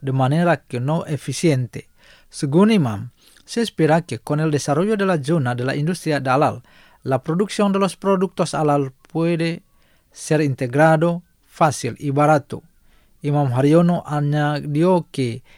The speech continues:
el desarrollo de la zona de la industria de halal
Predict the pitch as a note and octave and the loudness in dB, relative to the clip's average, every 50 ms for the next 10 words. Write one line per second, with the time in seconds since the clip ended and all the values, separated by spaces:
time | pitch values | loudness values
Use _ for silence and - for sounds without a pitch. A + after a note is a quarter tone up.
0 | _ _ - D3+ D#3+ D#3+ E3+ D#3+ - F3 E3 F#3+ A#3 A3+ G3+ D#3 C#3+ C#3 C3+ B2+ | _ _ -6 -2 0 2 2 2 2 2 2 2 4 2 2 2 2 2 2 2
1 | A#2+ F#3 G3+ F3+ E3 C#3 C3 C3+ C3 B2+ B2 B2+ A2 - - F3+ F3+ F3 C#3+ C3+ | 0 0 2 2 2 0 0 -2 -2 -2 -2 -4 -4 -4 -2 -2 0 0 2 2
2 | B2+ C3 D#3+ F#3 F#3 D#3+ B2+ | 2 2 4 4 2 0 -2